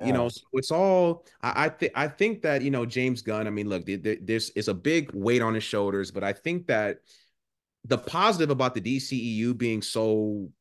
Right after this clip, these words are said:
Speaker 1: piss poor
Speaker 2: Yeah.
Speaker 1: is that he has a, sure, there's some things that he might just kinda stray away from,
Speaker 2: Sure.
Speaker 1: but he has a whole lot that he's able to work with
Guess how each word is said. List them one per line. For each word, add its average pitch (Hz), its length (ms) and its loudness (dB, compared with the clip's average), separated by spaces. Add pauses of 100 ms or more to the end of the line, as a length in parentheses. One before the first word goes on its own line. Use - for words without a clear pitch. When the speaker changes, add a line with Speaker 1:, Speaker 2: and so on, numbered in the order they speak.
(280)
Speaker 1:
piss 131 240 -4
poor 139 500 4 (300)
Speaker 2:
Yeah. 127 160 -14
Speaker 1:
is 120 220 2
that 110 220 0
he 117 140 -4
has 139 560 0
a, 107 120 -2 (720)
sure, 151 360 6
there's 120 180 2
some 185 200 0
things 147 220 2
that 123 100 -4
he 131 80 -2
might 113 260 -2
just 98 160 -8
kinda 104 140 -4
stray 98 200 -2
away 87 200 0
from, 120 340 -10 (220)
Speaker 2:
Sure. - 140 -10 (420)
Speaker 1:
but 127 460 2
he 123 220 0
has 139 420 -2
a 110 80 0
whole 123 440 2
lot 104 340 -2
that 92 80 -6
he's 95 200 -6
able 90 260 -4
to 87 140 -6
work 80 340 -6
with 60 240 -14